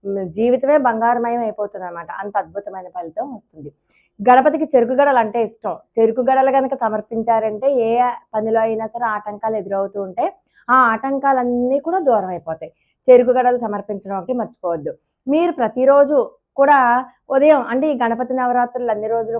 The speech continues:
కూడా దీపారాధన చేసుకోండి. ఒకవేళ మీకు ఇంట్లో ప్రతిరోజు దీపారాధన చేసే అవకాశం లేకపోతే అక్కడ ఉన్నటువంటి గణపతి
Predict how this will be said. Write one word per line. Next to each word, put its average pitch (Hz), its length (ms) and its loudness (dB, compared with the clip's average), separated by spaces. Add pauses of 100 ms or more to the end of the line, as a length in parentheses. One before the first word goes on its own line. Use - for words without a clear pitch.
కూడా 254 200 -2
దీపారాధన 262 440 -4 (100)
చేసుకోండి. 185 360 -16
ఒకవేళ 247 440 -2
మీకు 277 300 -4 (400)
ఇంట్లో 254 360 -2
ప్రతిరోజు 254 600 0 (100)
దీపారాధన 233 480 0 (100)
చేసే 226 180 -6 (140)
అవకాశం 262 380 -4 (100)
లేకపోతే 185 440 -6 (400)
అక్కడ 247 280 0 (120)
ఉన్నటువంటి 269 400 0 (100)
గణపతి 226 360 0